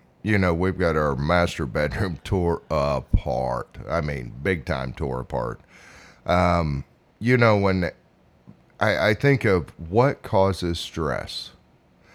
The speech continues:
because, you know, soon as we put a door on there, we'll be able to shut the door and not pay attention to it and kind of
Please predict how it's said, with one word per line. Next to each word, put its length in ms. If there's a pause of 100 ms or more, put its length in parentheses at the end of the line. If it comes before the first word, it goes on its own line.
(440)
because, 640
you 160
know, 320 (580)
soon 280
as 180
we 220
put 280
a 80
door 460
on 300
there, 220
we'll 160
be 120
able 220
to 40
shut 240
the 80
door 280
and 80
not 220
pay 200
attention 540
to 240
it 140
and 120
kind 340
of 320